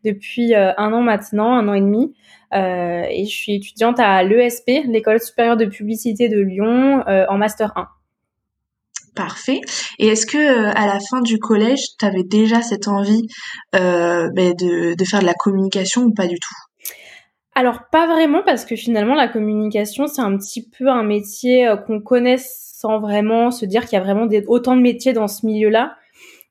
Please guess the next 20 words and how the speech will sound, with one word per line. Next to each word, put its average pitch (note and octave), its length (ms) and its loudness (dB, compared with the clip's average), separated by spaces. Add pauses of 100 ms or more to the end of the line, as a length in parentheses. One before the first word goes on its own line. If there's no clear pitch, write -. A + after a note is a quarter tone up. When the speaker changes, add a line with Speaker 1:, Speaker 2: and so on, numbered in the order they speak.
Speaker 1:
Euh, G#3 180 2
surtout G#3 320 -10
quand G3+ 280 -2
moi, G#3+ 220 0
j'étais G#3 460 0
au G3+ 80 2
collège, A3 580 2
euh, F#3 640 2
c'était F#3 500 -2
encore F#3+ 500 0
Facebook, G3+ 440 -2
Instagram, G3+ 480 2
c'était G3 240 -4
encore G#3 260 0
au G#3+ 80 4
début, G#3+ 440 0
euh, G3 80 4
enfin, F#3+ 120 -6
surtout G3+ 240 -8
Instagram. G#3 460 0